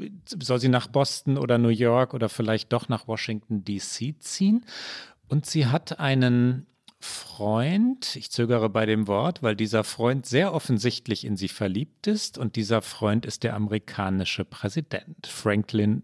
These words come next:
D. Roosevelt. Der flirtet, der Ausflüge mit ihr machen möchte und sie küssen möchte. Und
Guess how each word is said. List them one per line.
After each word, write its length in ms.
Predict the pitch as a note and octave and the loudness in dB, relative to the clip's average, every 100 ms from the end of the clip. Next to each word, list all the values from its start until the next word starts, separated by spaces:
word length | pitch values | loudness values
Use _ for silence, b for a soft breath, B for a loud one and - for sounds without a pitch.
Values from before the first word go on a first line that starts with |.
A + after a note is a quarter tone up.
| - | -4
D. 260 | G2 G2 - - | -4 -4 -8 -6
Roosevelt. 720 | F#2+ F2+ - F2 - - - B B B B - | -4 -4 -6 -10 -16 -16 -16 B B B B 2
Der 580 | G#2 G#2+ A2 A2 E2+ F2 | 6 8 6 4 0 -10
flirtet, 1160 | - - D3+ D3+ D#3 - D3 C#3 C#3 B2+ - - | -14 -8 2 4 4 2 4 6 4 0 -10 -2
der 600 | A2 A2 A2 A2 A2 A#2 D3 E3+ G3+ G#3 A3+ - A2+ D3 | 0 2 2 0 -2 -6 -10 -12 -14 -18 -20 -20 -6 0
Ausflüge 580 | D3+ - - C3+ B2+ B2+ | 0 0 -2 0 4 4
mit 220 | B2+ C3 | 2 2
ihr 140 | A#2 | 0
machen 380 | A2+ A2 A#2+ A2 | 2 0 0 0
möchte 600 | G#2+ G#2 - - A2 G#2+ b b b b b b _ | 0 -2 -6 2 4 4 b b b b b b _
und 540 | D#3+ B2 A#2 A#2 A#2 - | 2 6 6 4 -2 -10
sie 220 | C3+ D#3+ | -4 -6
küssen 500 | - - F3+ - C#3+ | -4 -2 2 4 4
möchte. 960 | B2+ B2 - - B2+ A#2 A#2 A#2 B2+ - | 6 2 -2 -4 2 4 6 4 2 -4
Und 240 | C3 A2+ | -6 -6